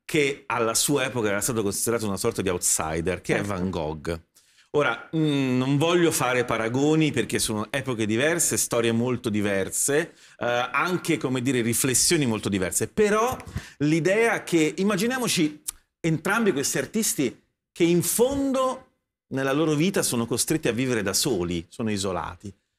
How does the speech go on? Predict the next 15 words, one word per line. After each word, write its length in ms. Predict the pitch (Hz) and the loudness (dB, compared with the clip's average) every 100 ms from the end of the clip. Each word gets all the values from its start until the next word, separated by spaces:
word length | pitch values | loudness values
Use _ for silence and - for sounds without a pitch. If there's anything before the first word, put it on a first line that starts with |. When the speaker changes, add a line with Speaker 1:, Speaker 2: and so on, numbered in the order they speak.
| _ - | _ -4
Speaker 1:
Allora 220 | 180 180 | -2 0
è 20 | |
abbastanza 760 | 175 160 180 - 233 247 220 | -2 -2 -4 -2 -2 0 -2
tipico 760 | 180 190 - 147 - 170 - _ _ | -2 -2 -2 -4 0 -2 -2 _ _
che 80 | 131 | -6
quando 320 | 170 156 151 | -2 -2 0
questo 360 | 196 233 - 151 | 2 2 0 -2
accade 760 | - - 110 104 110 170 - _ _ - | -6 -4 -2 0 0 0 -4 _ _ -2
l'artista 640 | 170 170 - 220 - 208 | -2 -2 -2 -2 0 -2
decida 880 | 139 156 - 196 220 202 226 202 - | 0 2 2 2 2 0 0 -4 -10
di 200 | - 156 | -4 -2
lavorare 640 | 147 160 165 175 165 170 175 | 2 2 2 2 2 2 0
su 140 | - | 0
se 180 | 123 127 | -2 0
stesso. 680 | - - 101 - - 107 | 0 0 -2 0 0 -2